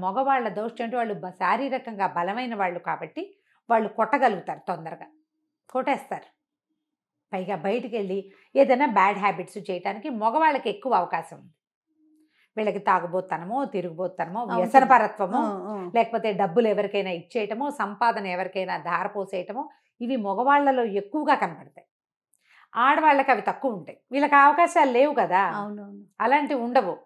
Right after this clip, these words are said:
Speaker 1: ఆడవాళ్ళకి తాగుబోతనము అవన్నీ మనం చెప్పలేకపోతాం. కానీ దౌష్ట్యం,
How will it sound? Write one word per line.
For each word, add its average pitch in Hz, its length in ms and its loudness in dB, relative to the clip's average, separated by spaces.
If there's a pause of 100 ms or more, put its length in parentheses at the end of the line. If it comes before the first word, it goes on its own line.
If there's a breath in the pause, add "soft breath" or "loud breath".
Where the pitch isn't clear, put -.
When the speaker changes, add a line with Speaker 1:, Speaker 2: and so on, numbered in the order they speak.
(340 soft breath)
Speaker 1:
ఆడవాళ్ళకి 254 520 6
తాగుబోతనము 220 920 0
అవన్నీ 220 300 -2
మనం 208 240 -6
చెప్పలేకపోతాం. 202 720 -6 (640)
కానీ 220 340 -2
దౌష్ట్యం, 185 580 -4